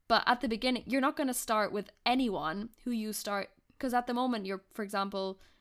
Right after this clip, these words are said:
like, my, like, housemates or something, you'll see them, like, for one evening, like, every two weeks or sometimes, like, once every three months or something.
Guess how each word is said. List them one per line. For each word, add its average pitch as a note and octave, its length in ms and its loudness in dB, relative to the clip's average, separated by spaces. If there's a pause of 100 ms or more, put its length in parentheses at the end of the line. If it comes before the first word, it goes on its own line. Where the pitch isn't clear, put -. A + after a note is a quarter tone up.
(220)
like, F#3 160 -4
my, F#3+ 380 -4
like, F#3+ 160 -6
housemates - 420 -6
or G3 60 -8
something, F#3+ 340 -8
you'll G3 120 -2
see A3+ 180 -4
them, G#3 160 -2
like, F#3 340 -6 (720)
for A3 160 -2
one A3 260 2
evening, F#3 680 -4 (1400)
like, F#3+ 200 0
every F#3 680 0 (100)
two G#3+ 180 -4
weeks - 400 -6
or D3+ 280 -8 (340)
sometimes, G#3+ 300 -2
like, F#3 180 -6 (380)
once G3+ 380 0
every F#3+ 260 -4
three F#3 220 -8
months E3 340 -6
or E3+ 100 -8
something. A#2 540 -10